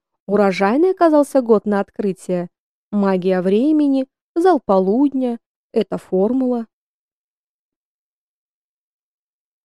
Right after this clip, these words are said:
Согнав с кресла Марсиану, я села возле камина в любимой полосатой гостиной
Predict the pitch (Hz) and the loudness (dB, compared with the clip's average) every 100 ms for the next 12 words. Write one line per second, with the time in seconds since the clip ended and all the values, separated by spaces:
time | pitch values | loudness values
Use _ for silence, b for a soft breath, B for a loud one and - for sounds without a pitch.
0 | _ _ - - 196 214 202 - 233 202 | _ _ -6 -2 0 0 -2 -4 -2 -2
1 | - 226 240 277 - 349 359 330 294 - | 0 -2 0 -2 0 0 2 0 -2 -4
2 | 214 240 302 - 233 220 208 190 196 - | 0 0 -2 2 2 4 2 2 -2 2
3 | 190 202 262 254 202 180 196 233 285 220 | 2 4 4 4 4 2 2 0 2 0
4 | 202 196 - 190 196 185 185 - - 185 | 0 -2 -4 -4 -2 -2 -4 -6 -4 -2
5 | 180 | -2